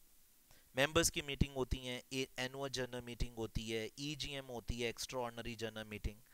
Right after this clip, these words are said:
Then डायरेक्टर्स की मीटिंग होती हैं। डायरेक्टर्स की मीटिंग दो तरह की हैं, एक बोर्ड मीटिंग है बेटा, जो board of directors, जो board of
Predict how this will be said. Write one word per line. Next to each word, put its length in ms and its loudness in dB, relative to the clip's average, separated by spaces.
Then 200 2
डायरेक्टर्स 580 4
की 140 -2
मीटिंग 340 -4
होती 340 -4
हैं। 220 -8
डायरेक्टर्स 560 4
की 120 -4
मीटिंग 320 -4
दो 140 0
तरह 280 0
की 220 -10
हैं, 260 -8
एक 180 -4
बोर्ड 500 6
मीटिंग 420 0
है 200 -2
बेटा, 240 -2
जो 160 -4
board 580 2
of 280 4
directors, 680 4
जो 180 0
board 580 8
of 100 -2